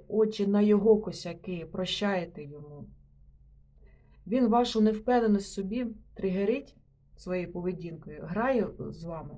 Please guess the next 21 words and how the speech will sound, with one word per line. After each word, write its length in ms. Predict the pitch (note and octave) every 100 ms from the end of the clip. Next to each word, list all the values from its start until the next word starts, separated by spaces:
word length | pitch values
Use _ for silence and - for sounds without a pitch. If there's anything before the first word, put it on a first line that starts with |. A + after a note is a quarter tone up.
| -
так? 300 | G#3 C4+ - - - - -
Щоб 220 | G#3 G3+
вашу 340 | G3 A#3 A3+ F#3+
залежність 680 | F#3+ G3 B3 C4+ G3+ -
від 180 | E3+ -
нього 360 | G3+ G#3+ F#3+ F#3+
підігрівати 920 | - F3+ G3 F3+ G3 F#3+ G3 - D#3+ F3
таким 300 | - E3 -
чином. 400 | F#3 E3 D#3+ - - - - - - _ -
Ось 200 | A3+ -
ці 120 | -
карти 400 | A#3 G#3 F3 -
мені 220 | D#3+ D#3+ E3
вказують, 600 | - A3+ A#3 E3+ D3+ D3
що 220 | - E3+
ви 260 | E3 G#3+
взагалі 480 | G#3 F#3 F#3 F#3+ F#3+
не 120 | F3
хазяйка 520 | E3 E3 E3 G3+ G3+ F3
своїм 400 | D#3 D#3+ E3+ -
стосункам 600 | - - F3 F3 D3+